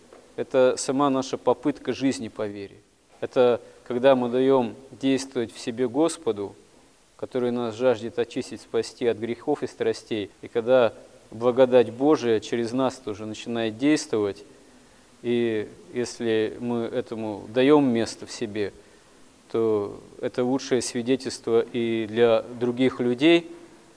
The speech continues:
в том числе и самых разных людей, и для других народов. Вот. Это могло и может быть свидетельством тогда, когда русский народ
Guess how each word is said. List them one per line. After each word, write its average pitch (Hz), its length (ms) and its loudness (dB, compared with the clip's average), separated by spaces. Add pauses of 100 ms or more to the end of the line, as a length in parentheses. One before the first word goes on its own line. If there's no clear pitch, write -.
(240)
в - 100 -20
том 131 160 2
числе 120 480 0 (840)
и 110 460 -2 (520)
самых 156 400 2
разных 117 360 2 (200)
людей, 101 400 -10 (100)
и 113 60 -12
для 117 200 0
других 139 400 2
народов. 156 520 6 (560)
Вот. 117 380 -4 (140)
Это 113 400 2 (240)
могло 123 340 4
и 120 60 4
может 120 280 0
быть 117 160 -2
свидетельством 127 760 0 (300)
тогда, 117 280 4
когда 110 540 4 (400)
русский 123 420 -2
народ 120 420 2